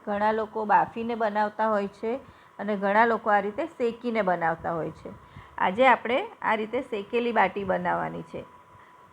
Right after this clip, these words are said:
રાજસ્થાનમાં આ રીતની બાટી જ વધારે પડતી મળતી હોય છે. આવી રીતે ક્રેક પડે એ રીતની બાટી આપણે વાળવાની છે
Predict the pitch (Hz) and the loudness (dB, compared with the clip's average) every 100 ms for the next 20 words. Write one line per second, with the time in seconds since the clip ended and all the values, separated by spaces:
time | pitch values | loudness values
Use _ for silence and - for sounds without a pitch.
0 | - - - 196 196 247 277 - 233 226 | -20 -18 2 4 6 4 0 0 0 2
1 | 233 - 233 254 240 226 233 220 202 247 | 2 6 6 6 2 -4 2 4 2 -2
2 | 277 262 208 202 220 233 214 196 269 415 | -4 -2 0 2 2 0 -2 -4 -8 -8
3 | - 196 196 226 208 175 170 - 151 - | -4 -2 -2 -2 0 2 0 -6 -10 -12
4 | - - - 220 311 311 262 277 277 226 | -20 -2 4 4 4 0 0 0 2 2
5 | 240 247 269 277 262 226 - 220 233 262 | 2 2 2 4 4 2 -2 -2 -2 -4
6 | 240 247 220 180 226 214 214 220 202 190 | -4 2 2 2 0 -2 0 2 2 4
7 | 220 269 254 220 226 214 | 4 4 2 -4 -4 -4